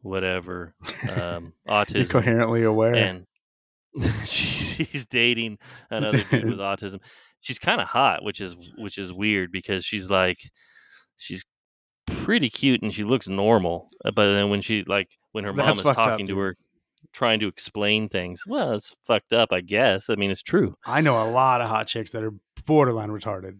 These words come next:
Speaker 2: or coherently unaware.
Speaker 1: <laughs> But, but she has severe autism 'cause her mom,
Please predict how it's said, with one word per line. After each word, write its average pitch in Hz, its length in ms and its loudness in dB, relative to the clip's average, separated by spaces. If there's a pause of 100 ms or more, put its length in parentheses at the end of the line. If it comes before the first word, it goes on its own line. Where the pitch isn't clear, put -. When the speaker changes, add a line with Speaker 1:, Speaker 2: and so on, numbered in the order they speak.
(140)
Speaker 2:
or 123 280 -4
coherently 120 640 0
unaware. 104 520 -2 (1080)
Speaker 1:
<laughs> 190 100 -8 (1040)
But, 139 260 -2 (180)
but 139 160 2
she 175 280 -2
has 131 200 2
severe 113 400 -2
autism 98 440 0
'cause 104 140 -8
her 107 80 -2
mom, 107 300 0